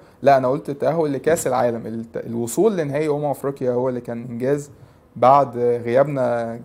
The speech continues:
كذا دورة ورا بعض، فكان إنجاز في ألفين وسبعتاشر أكيد، وإن كان منتخب مصر ما يقبلش غير بالمركز الأول عطفًا على تاريخه.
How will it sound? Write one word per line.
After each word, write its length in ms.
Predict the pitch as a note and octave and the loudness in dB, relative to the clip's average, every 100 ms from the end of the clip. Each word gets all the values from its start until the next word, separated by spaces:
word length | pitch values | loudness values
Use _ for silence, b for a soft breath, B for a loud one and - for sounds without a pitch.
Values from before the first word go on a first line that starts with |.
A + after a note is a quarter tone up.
| - | 0
كذا 220 | C3 B2+ | 0 2
دورة 260 | B2 C3 B2 | 4 4 4
ورا 200 | A#2 A2 | 2 2
بعض، 340 | A2+ C3+ C3+ - _ _ | 2 0 -2 -20 _ _
فكان 260 | - - A2 | -12 -8 -6
إنجاز 280 | A#2 B2 C#3 | -4 -2 -2
في 100 | - | -2
ألفين 240 | G#2 C3 B2 | -4 -4 -8
وسبعتاشر 640 | A#2 A2+ A2+ B2+ - A2+ | -4 -4 -2 -6 -4 -8
أكيد، 220 | A2+ A#2+ - _ _ _ _ _ _ _ _ _ _ _ _ _ _ - | -8 -14 -16 _ _ _ _ _ _ _ _ _ _ _ _ _ _ -2
وإن 180 | B2+ | -2
كان 220 | C3+ C#3+ C#3 | 2 2 2
منتخب 320 | B2+ C3 C3+ | -4 -6 -6
مصر 260 | C3+ - | -6 -6
ما 80 | A#2+ | -6
يقبلش 340 | A#2 B2 C3 B2+ | -2 -2 -4 -6
غير 120 | A#2 | -6
بالمركز 440 | A2+ A#2 B2 A#2+ | -4 -4 -4 -4
الأول 560 | A#2 A#2+ B2 C3 A#2 A2+ - b - | -2 0 2 2 0 -10 -14 b -2
عطفًا 340 | A#2+ - B2 | -2 -2 -4
على 160 | A2+ A2+ | -4 -4
تاريخه. 400 | A#2 A#2+ B2 | -6 -6 -8